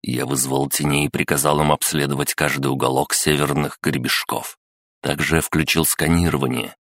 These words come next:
но никого не обнаружил. Пока Виктория Столыпина организовывала глупейшее похищение, кто-то заявился в мою деревню и уничтожил её. Но что хуже, кажется, не пощадил никого из её жителей.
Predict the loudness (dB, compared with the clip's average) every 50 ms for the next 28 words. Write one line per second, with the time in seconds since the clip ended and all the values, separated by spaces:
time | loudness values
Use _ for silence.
0 | _ _ -4 0 2 2 4 4 2 2 2 0 0 2 2 2 2 0 -2 -2
1 | -2 -2 -2 -2 -2 -4 -4 -6 -6 -6 -8 -10 -12 -14 _ _ _ _ _ _
2 | _ _ _ _ _ _ _ -2 -2 -2 0 0 -2 -2 0 -2 -4 -2 0 2
3 | 2 2 2 2 2 0 0 0 0 2 2 2 2 2 0 2 2 2 2 2
4 | 0 0 0 0 0 0 0 0 0 0 0 0 0 2 2 0 0 0 0 0
5 | 0 0 -2 -4 -2 -2 -2 -2 0 -2 -2 -4 -4 -6 -4 -4 -2 -2 -2 -2
6 | 0 -2 -2 -2 -2 -4 -6 -8 -8 -8 -6 -4 -4 -4 -2 -2 0 0 0 0
7 | 2 2 2 2 2 0 0 0 2 2 2 4 2 2 2 2 2 2 0 0
8 | 0 0 2 2 4 4 4 4 4 2 2 0 -2 0 2 2 2 2 0 -2
9 | -2 -2 -4 -4 -4 -4 -4 -4 -4 -6 -10 _ _ _ _ _ _ _ _ _
10 | _ -10 -8 -6 -4 -2 -4 -4 -4 -4 -4 -6 -6 -6 -6 -4 -2 -2 -2 -2
11 | -4 -6 -8 -6 -4 -2 0 0 0 0 -2 -2 -2 0 0 0 0 0 0 -2
12 | -2 -2 -2 -2 -2 -2 -2 -2 -2 -2 -2 -4 -6 -6 -6 -6 -2 -2 0 0
13 | 0 0 0 0 -2 -2 -2 -2 -4 -4 -4 -4 -4 -4 -4 -4 -4 -4 -4 -4
14 | -4 -4 -6 -8 -8 -10 -14